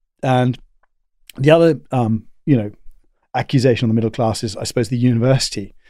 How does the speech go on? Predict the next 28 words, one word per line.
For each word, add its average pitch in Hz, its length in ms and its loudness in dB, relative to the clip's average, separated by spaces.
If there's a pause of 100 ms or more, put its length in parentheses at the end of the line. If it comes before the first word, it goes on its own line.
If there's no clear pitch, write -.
(140)
students 107 500 -2
who 117 180 0
go 117 240 0
and 107 140 -4
campaign 117 640 0
for 113 420 -4 (800)
all 233 180 4
sorts 254 280 2
of 156 100 0
different 139 360 0
things 139 420 0
to 127 100 -12
do 151 260 2
with 135 220 2
the 131 140 0
rights 147 340 0
of 127 120 -8
the 135 100 -4
individual, 127 760 -4 (340)
but, 160 380 -2
you 214 140 -2
know, 127 240 -2
are 147 100 0
still 147 300 0
doing 143 240 0
their 131 120 -2
drugs, 139 680 -2 (100)
and 143 480 0